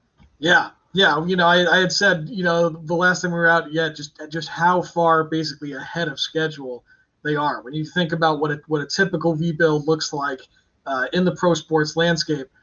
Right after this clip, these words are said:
the idea of doing it in one year where you ship out everybody, draft capital, you know,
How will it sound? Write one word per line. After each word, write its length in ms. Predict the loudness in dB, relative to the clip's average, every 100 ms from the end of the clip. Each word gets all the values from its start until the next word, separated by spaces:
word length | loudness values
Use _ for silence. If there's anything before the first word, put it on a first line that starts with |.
| _ -6
the 140 | 4 6
idea 400 | 6 6 4 4
of 180 | 2
doing 320 | 2 4 4 4
it 120 | 0
in 180 | 0 -2
one 300 | 0 0 0
year 340 | 0 0 0
where 120 | -4
you 140 | -4 -4
ship 300 | 0 0 2
out 240 | 0 -2
everybody, 760 | -2 2 2 2 2 4 4 2 _ _ _ _
draft 360 | 4 4 4 2
capital, 720 | 0 2 0 0 0 -2 -10 _ _ -20 -8
you 100 | -6
know, 260 | -6 -8